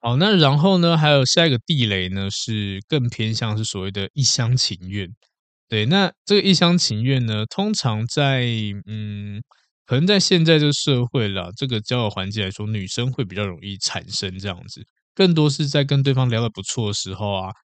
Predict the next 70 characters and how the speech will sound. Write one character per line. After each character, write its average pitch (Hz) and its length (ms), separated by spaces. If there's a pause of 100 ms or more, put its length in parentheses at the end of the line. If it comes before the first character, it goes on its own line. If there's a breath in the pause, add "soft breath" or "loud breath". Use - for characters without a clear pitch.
开 139 160
始 135 120
有 113 60
好 107 220
感 107 180
的 98 80
时 95 240
候 104 160
啊， 101 120
然 101 100
后 120 60
对 156 180
方， 139 160
诶， 196 200
开 185 200
始 147 100
态 160 220
度 156 180
很 117 180
积 143 220
极、 107 280
很 104 160
正 139 220
面， 123 220
然 107 160
后 - 80
回 110 160
应 127 60
也 123 100
很 101 180
有 98 120
兴 117 240
趣、 113 220
热 135 200
情 104 220
的 104 60
时 95 200
候， 101 120 (380 soft breath)
就 135 100
会 139 100
被 139 180
判 123 300
断 113 220
说， 107 160
哦， 131 200 (1120)
他 131 180
可 104 160
能 90 80
对 120 100
我 98 160
有 92 140
意 95 160
思。 - 240 (500)
那 233 100
如 214 180
果 185 140
今 143 220
天 160 100
你 131 100
判 131 220
断 123 160
是 117 60
正 117 240
确 104 240
的 92 160
话 90 260
啦， - 120 (160)
那 139 140
当 127 280
然 95 220